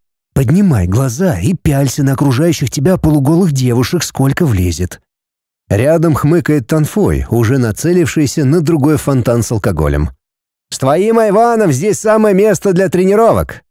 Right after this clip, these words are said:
С этими шлюхами и так понятно. Они на всё согласны. Но скоро должны впустить гостей,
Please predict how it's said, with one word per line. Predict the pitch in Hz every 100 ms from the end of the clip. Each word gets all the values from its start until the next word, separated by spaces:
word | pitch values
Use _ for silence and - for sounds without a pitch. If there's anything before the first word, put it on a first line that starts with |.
| -
С | -
этими | 208 202 214 214
шлюхами | 202 180 190 208 - 208 196 131
и | 185
так | 165 160 175
понятно. | 202 208 147 95 80 76 _ _ _
Они | 87 127 160
на | 190 160
всё | 220
согласны. | 202 190 127 98 - 67 - _ _ _
Но | 90 143
скоро | - 147 156 190
должны | 165 165 139 180
впустить | - 175 180 175
гостей, | 160 147 - 233 127 73